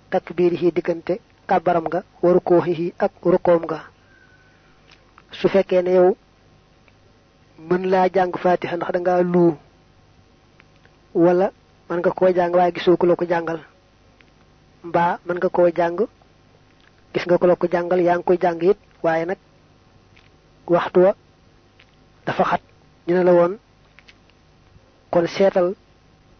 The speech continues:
ku mat ilimaan mu jiite la. Ba tey nag amoo ku mat ilimaan ku la mën a jiite. Mu ne kon Fatiha ja wàcc na la,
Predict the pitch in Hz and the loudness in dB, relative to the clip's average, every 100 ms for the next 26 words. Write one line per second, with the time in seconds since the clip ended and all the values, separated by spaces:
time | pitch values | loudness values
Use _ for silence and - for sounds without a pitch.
0 | _ _ _ _ - 185 - 196 180 175 | _ _ _ _ -4 -2 -2 0 0 2
1 | 180 202 - - 165 170 160 185 180 165 | -2 -4 -12 -20 -6 -4 -2 -2 0 -2
2 | - - _ _ _ _ _ _ _ _ | -8 -20 _ _ _ _ _ _ _ _
3 | _ _ 180 196 185 180 - 185 175 196 | _ _ -2 0 0 0 0 2 2 2
4 | - _ - 180 185 - 185 175 175 185 | -4 _ -6 -2 -2 -2 -2 0 -2 -6
5 | - 185 175 175 170 147 170 170 156 - | -2 0 2 0 -2 -4 -4 -4 -6 -10
6 | _ _ _ _ _ _ _ _ _ _ | _ _ _ _ _ _ _ _ _ _
7 | _ _ - _ _ - 175 - 175 202 | _ _ -20 _ _ -4 -2 0 0 -2
8 | _ _ _ _ _ _ _ - - 175 | _ _ _ _ _ _ _ -10 -2 -2
9 | 185 - 160 170 - _ - 180 - 170 | -2 -4 -2 -4 -6 _ -4 -4 -4 -6
10 | 165 | -4